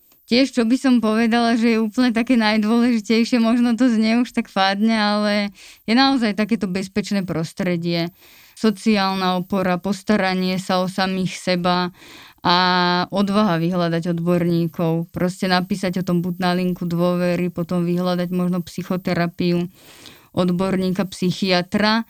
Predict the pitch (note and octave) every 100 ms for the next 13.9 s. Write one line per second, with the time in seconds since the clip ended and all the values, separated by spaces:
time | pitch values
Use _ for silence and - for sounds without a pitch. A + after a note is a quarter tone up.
0 | _ - F#3+ F#3 G3 A3+ C4+ C#4 C#4 C#4
1 | C4+ - G3+ A3 G#3+ G#3 G#3 F#3 F#3+ A3
2 | G#3+ G#3+ A3 G3+ F3+ F#3 A3+ B3+ C4 -
3 | _ _ - A#3+ A#3+ C#4 B3+ C#4+ C#4 A3
4 | G3+ A#3+ A#3+ C4+ - E3+ F3 B3 C#4 C#4+
5 | - _ _ - G3+ A3+ B3 A#3 A3+ A3
6 | G#3 G#3 G#3 G3+ _ - A3 G#3 A3+ C4
7 | B3+ A3+ G#3 - B3 A#3 G3 G#3+ A3+ A3
8 | G#3 - F#3 F#3+ C4+ D4+ D#4 C4 - F#3+
9 | A3 G#3+ G3+ G3 G3 G3 G3 F#3 F3 -
10 | F#3+ F3+ F3+ E3+ F3 G3+ G3 F#3 F#3+ F#3+
11 | F#3+ - G3+ F#3+ F#3 F#3 F#3 F#3 F3 F3+
12 | F#3 G3+ G3 G3 F#3+ - - - _ G#3
13 | G3 F#3+ F#3+ F#3+ - G#3+ G#3+ G#3+ G#3+